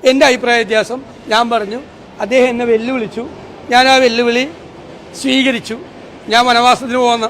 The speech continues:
പോകണമെന്ന് അത് ഞാൻ സ്വീകരിച്ചു. അല്ലാതെ ഞങ്ങൾ തമ്മിൽ വല്ല അതിർത്തി തർക്കമുണ്ടോ? ഞങ്ങൾ തമ്മിൽ വല്ല വഴക്കമുണ്ടോ? ഒരു വഴക്കുമില്ല. എസ് എൻ ഡി പി യോഗം എന്ന് പറഞ്ഞാൽ ഞാൻ ബഹുമാനിക്കുന്ന സ്ഥാപനമല്ലേ. ഞാൻ എല്ലാ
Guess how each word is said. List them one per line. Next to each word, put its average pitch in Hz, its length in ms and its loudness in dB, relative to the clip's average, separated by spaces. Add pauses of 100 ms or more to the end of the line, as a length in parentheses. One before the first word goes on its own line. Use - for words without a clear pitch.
(100)
പോകണമെന്ന് 220 360 -2 (400)
അത് 269 180 0
ഞാൻ 277 160 0
സ്വീകരിച്ചു. 240 480 -6 (300)
അല്ലാതെ 247 320 4
ഞങ്ങൾ 233 220 2
തമ്മിൽ 240 220 0
വല്ല 226 200 2
അതിർത്തി 196 280 -8
തർക്കമുണ്ടോ? 175 400 -6 (380)
ഞങ്ങൾ 269 260 2
തമ്മിൽ 262 220 4
വല്ല 233 180 4
വഴക്കമുണ്ടോ? 185 480 -2 (360)
ഒരു 285 140 2
വഴക്കുമില്ല. 226 420 2 (360)
എസ് - 180 -6
എൻ 247 80 -2
ഡി 285 120 0
പി 294 120 0
യോഗം 269 200 6
എന്ന് 254 120 -2
പറഞ്ഞാൽ 240 300 -4
ഞാൻ 214 180 0
ബഹുമാനിക്കുന്ന 208 520 0 (320)
സ്ഥാപനമല്ലേ. 190 540 -2
ഞാൻ 185 100 -2 (480)
എല്ലാ 202 160 4